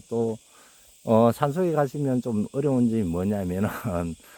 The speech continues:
아무리 이제 산중 생활을 하셔도 그래도 우리가 문화 생활 하시려면 티브이도 보고 해야 되잖아요. 예, 산속에 가시면 티비 안 나옵니다. 예, 인터넷선이 없기 때문에, 유선,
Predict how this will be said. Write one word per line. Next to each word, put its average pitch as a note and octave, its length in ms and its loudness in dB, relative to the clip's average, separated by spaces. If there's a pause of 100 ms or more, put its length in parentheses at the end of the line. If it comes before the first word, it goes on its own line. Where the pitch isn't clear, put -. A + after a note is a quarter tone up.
(160)
아무리 G#2+ 640 2
이제 F2+ 280 0
산중 G#2 420 -2
생활을 C3 340 0
하셔도 G#2 580 -4
그래도 G2+ 400 0
우리가 G2 420 -2
문화 F2 300 0
생활 G#2+ 440 -2
하시려면 F#2+ 760 -4
티브이도 D3+ 480 0
보고 A2+ 260 -2
해야 G#2 140 -2
되잖아요. D#2 600 -6 (500)
예, E2 80 0
산속에 A#2 440 -2
가시면 F#2 440 -2
티비 A2+ 400 -2
안 D2+ 160 -6
나옵니다. E2+ 580 -6
예, D2 360 -8
인터넷선이 A2+ 640 2
없기 - 320 -6
때문에, F2 560 -4
유선, A#2 540 0